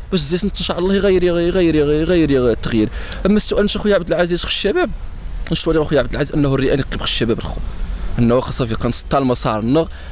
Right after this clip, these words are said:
انه غنادف للديمقراطيه، قنطعج الشوط مهم مواني الحراك، يخصها غنسيغي ذي منايا. وباش نق-، باش نق زعما غنك التغييره،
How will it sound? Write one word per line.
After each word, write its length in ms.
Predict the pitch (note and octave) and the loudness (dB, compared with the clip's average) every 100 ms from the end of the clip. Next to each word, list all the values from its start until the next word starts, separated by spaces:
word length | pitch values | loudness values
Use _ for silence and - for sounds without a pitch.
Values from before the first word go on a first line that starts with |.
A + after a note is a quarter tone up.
| - | 0
انه 460 | B2+ B2+ B2 D3 | 2 4 2 2
غنادف 500 | C3 B2+ B2 E3+ - - | 2 2 2 0 -2 -4
للديمقراطيه، 720 | C3+ C3 C3+ A#2+ - A#2 - | -4 0 0 0 0 0 0
قنطعج 520 | D3+ C#3 B2+ D3+ D3+ C3 | 0 0 -2 -2 -2 0
الشوط 360 | - - - | -2 -2 0
مهم 300 | A#2 A2 D3 | 0 2 2
مواني 300 | D3 C3 A#2 | 2 2 2
الحراك، 500 | A2+ - A#2 C#3+ F3 - - - | 0 -2 0 0 0 -6 -8 -4
يخصها 300 | C#3 - D3 | -2 0 2
غنسيغي 680 | C3+ B2 - D#3 C3 E3 E3+ - - - | 2 0 0 0 0 0 -2 -6 -8 0
ذي 80 | C#3+ | 2
منايا. 380 | C3 G#2+ G2 - - - D3+ | 2 0 -2 -4 -8 -4 0
وباش 280 | E3 - | 0 2
نق-، 360 | F#3+ F3+ C#3 D#3 | 2 0 0 -2
باش 220 | E3 E3+ | 0 0
نق 180 | F3+ D3 | 0 0
زعما 260 | C3 E3 E3 | 0 2 2
غنك 200 | D#3+ - | 0 -2
التغييره، 600 | - - D3+ F3 G#3+ | -4 0 4 4 2